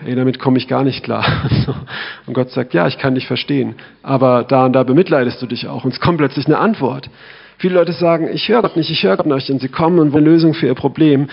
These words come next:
Aber Gott möchte ihnen nicht einfach die Lösung geben, dass sie wieder ohne ihn weiterleben, sondern er möchte, dass sie ihn finden. Und vielleicht ist es auch mal gut, wenn du zu Gott kommst und sagst,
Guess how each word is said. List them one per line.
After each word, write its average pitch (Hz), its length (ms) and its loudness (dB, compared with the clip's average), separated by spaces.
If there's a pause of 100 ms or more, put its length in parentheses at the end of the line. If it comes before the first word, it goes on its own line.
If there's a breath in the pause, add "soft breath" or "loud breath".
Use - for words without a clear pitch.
(180 loud breath)
Aber 131 100 -4
Gott 147 200 0
möchte 151 240 2
ihnen 143 100 8
nicht 143 220 4
einfach 143 260 0
die 135 100 -4
Lösung 165 340 4
geben, 135 260 2
dass 127 160 -2
sie 131 80 -2
wieder 123 180 4
ohne 165 220 6
ihn 135 100 6
weiterleben, 131 540 2
sondern 135 240 -2
er 113 80 0
möchte, 127 200 -2
dass 127 140 -8
sie 131 80 -6
ihn 165 160 0
finden. - 380 -8 (1000 loud breath)
Und 127 460 -6 (100)
vielleicht - 240 -8
ist 180 100 -10
es - 80 -8
auch 160 120 -4
mal 147 140 2
gut, 175 220 -6
wenn 143 100 -4
du - 40 -16
zu - 80 -8
Gott 143 220 -2
kommst 135 240 -4
und 127 60 -4
sagst, 127 380 -4